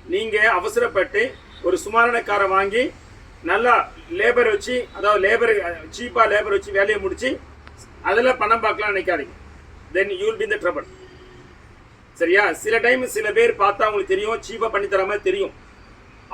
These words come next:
அது இந்த மாதிரியான பீப்புள், அதாவது கண்டிப்பா சொல்றேன், ப்ரொஃபஷனல் பீப்புள் சீப்பா பண்றதுக்கு வாய்ப்பே இல்லை. அப்ப சீப்பா தண்ணி பண்ணி கொடுக்குற பீப்புள் கிட்ட எடுத்து போய் கொடுத்தீங்கன்னா ஏதோ ஒரு சில டைம்ல லக் இருந்துச்சுன்னா உங்களுக்கு ஓகே ஆயிடும். இல்லாட்டி அவங்க எதையாச்சும் ஒரு ப்ராப்ளத்தை,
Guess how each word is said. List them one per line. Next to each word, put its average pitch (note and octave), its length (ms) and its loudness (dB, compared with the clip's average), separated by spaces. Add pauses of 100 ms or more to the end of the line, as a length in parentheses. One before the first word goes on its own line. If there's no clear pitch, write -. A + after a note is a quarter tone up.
அது F3 140 0 (200)
இந்த G#3 140 -4 (100)
மாதிரியான B3+ 420 4
பீப்புள், G3+ 280 -2
அதாவது A3+ 280 2 (240)
கண்டிப்பா A#3+ 360 0 (100)
சொல்றேன், B3 260 -6
ப்ரொஃபஷனல் G3+ 380 -4
பீப்புள் - 260 -8
சீப்பா G#3 240 -8
பண்றதுக்கு G3 320 -2
வாய்ப்பே A3+ 300 2
இல்லை. - 120 -4 (560)
அப்ப F3 240 -2
சீப்பா C4 220 2 (100)
தண்ணி A3+ 160 -2 (100)
பண்ணி G3 160 -2
கொடுக்குற G3+ 300 0
பீப்புள் G#3 180 -4
கிட்ட F#3+ 120 0
எடுத்து F#3+ 140 -6
போய் F3 100 -6
கொடுத்தீங்கன்னா F3 320 -2 (240)
ஏதோ A#3 200 6
ஒரு G3+ 140 0
சில F#3+ 140 -6
டைம்ல G3+ 280 0
லக் - 240 -4
இருந்துச்சுன்னா G#3 340 -6
உங்களுக்கு F#3 260 0
ஓகே A3 180 0
ஆயிடும். D#3 200 -2 (520)
இல்லாட்டி A#3 440 2 (260)
அவங்க A3 240 2 (260)
எதையாச்சும் A3+ 460 4
ஒரு F#3+ 160 -2
ப்ராப்ளத்தை, G3+ 340 0